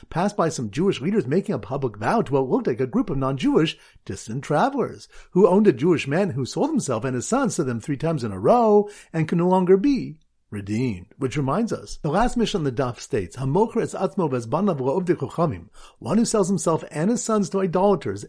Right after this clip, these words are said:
ein podin oso. We do not redeem him or his sons. V'podin es abanim lacher misas avihem. But we redeem the sons after the father's death.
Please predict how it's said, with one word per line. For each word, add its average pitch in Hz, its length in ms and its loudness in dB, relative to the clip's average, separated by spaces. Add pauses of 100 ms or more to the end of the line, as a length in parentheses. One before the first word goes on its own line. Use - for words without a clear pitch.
ein 180 140 0
podin 226 320 -4
oso. 104 320 -8
We 156 100 -2
do 156 120 -4
not 196 180 2
redeem 160 400 -2
him 247 340 -2 (380)
or 190 160 4
his 175 120 0
sons. 156 240 0
V'podin 202 480 2
es 143 120 -8
abanim 196 520 0 (280)
lacher 151 260 0
misas 131 400 -2
avihem. 143 320 0
But 160 120 2
we 190 100 0
redeem 185 340 4
the 233 80 -2
sons 160 280 -2
after 123 280 -8
the 104 80 -8
father's 95 360 -10
death. 185 360 0